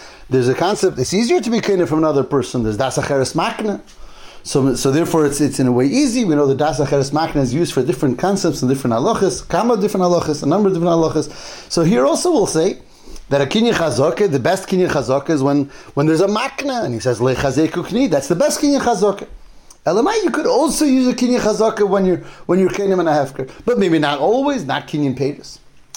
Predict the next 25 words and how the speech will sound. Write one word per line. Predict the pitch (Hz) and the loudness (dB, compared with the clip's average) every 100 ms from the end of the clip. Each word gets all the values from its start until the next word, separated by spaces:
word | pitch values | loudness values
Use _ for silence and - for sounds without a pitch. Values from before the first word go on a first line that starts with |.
| - | -4
That's, | 262 330 - | -2 -2 -2
that's | - 247 214 | -2 -2 2
one | 240 240 | 2 2
Mahalach | 196 196 196 190 | 2 2 2 0
in | 170 | 0
learning. | 156 185 208 233 - - - - - - | 2 0 -2 -6 -16 -20 -20 -20 -8 -4
And | 185 - | -2 -2
again, | - 247 294 - | 0 0 0 0
uh, | 78 - | -2 -2
so, | - 175 | -2 -2
so, | 180 139 | -2 -4
so | - 147 135 | -4 -6 -2
obviously | 165 180 185 160 | -2 0 0 2
this | 151 151 | 2 2
is, | 135 143 | 2 2
uh, | 143 | 2
the | 135 | 0
Kesef | 131 123 208 | -2 -2 0
Mishnah | 285 294 | 0 -2
says | - 233 185 | 0 0 0
it, | 180 - - - - | -2 -6 -20 -20 -6
Lechem | 123 131 214 | -2 0 0
Mishnah | 262 311 240 | 0 -2 0
says | 226 214 | 0 0
it, | 190 | -4